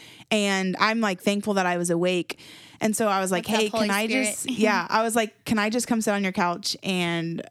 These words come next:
Speaker 1: process, talk, nap, watch T V, like, whatever you need. Can I just come be with you in this? And so she was like, "Yeah." So I came over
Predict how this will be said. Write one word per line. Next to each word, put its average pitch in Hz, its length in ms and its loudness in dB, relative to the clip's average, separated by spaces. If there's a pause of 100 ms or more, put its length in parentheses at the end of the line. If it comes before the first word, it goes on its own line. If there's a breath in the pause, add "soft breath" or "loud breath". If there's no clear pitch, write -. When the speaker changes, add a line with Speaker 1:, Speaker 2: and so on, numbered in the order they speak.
(180)
Speaker 1:
process, 180 800 -2
talk, 175 420 -2 (580)
nap, 165 440 -2 (140)
watch 170 320 -2
T 180 120 -2
V, 165 240 0
like, 156 140 -2
whatever 180 260 0
you 175 80 -2
need. 170 240 -2
Can 180 140 -4
I 165 80 0
just 175 180 -4
come 170 140 -2
be 170 120 0
with 180 180 -8
you - 80 -4
in - 60 -8
this? - 260 -6 (360 loud breath)
And 220 140 0
so 196 400 2
she 208 140 0
was 180 100 0
like, 175 160 -2
"Yeah." 233 260 2
So 220 120 0
I 202 60 0
came 233 220 0
over 208 480 0